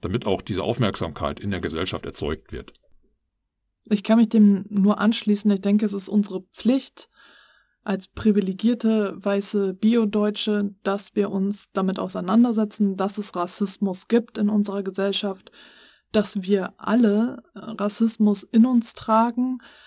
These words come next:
Speaker 2: dass wir bestimmte Vorurteile haben, mit denen wir eben sozialisiert wurden und dass wir die hinterfragen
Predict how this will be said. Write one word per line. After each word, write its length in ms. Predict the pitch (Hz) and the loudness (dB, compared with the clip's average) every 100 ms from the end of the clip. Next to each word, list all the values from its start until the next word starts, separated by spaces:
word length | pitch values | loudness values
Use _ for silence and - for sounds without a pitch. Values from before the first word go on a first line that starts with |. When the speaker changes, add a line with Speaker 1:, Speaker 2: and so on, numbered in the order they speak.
| - - | -12 -4
Speaker 2:
dass 240 | 202 - | -4 -2
wir 400 | 196 196 190 185 | -2 0 -2 -4
bestimmte 680 | 190 190 - 220 226 220 202 | -4 -4 2 4 6 4 0
Vorurteile 1200 | 190 - 240 233 220 - 214 208 214 208 202 202 | -2 -2 0 0 -2 0 2 2 2 2 -2 -2
haben, 460 | 214 214 208 202 196 | 0 4 4 2 0
mit 180 | 196 196 | -2 0
denen 280 | 190 185 | 0 0
wir 120 | 180 180 | -4 -4
eben 260 | 180 170 | -6 -10
sozialisiert 760 | - 208 - 196 185 185 233 - | -10 -12 -8 -6 -4 0 0 0
wurden 400 | 226 214 214 214 - - - _ | 2 4 4 2 -4 -20 -20 _
und 200 | - 208 | -2 2
dass 140 | 208 202 | 4 4
wir 60 | |
die 120 | 196 190 | 2 4
hinterfragen 920 | 202 202 - - 185 214 247 262 254 | 4 2 -4 0 2 2 0 -4 -6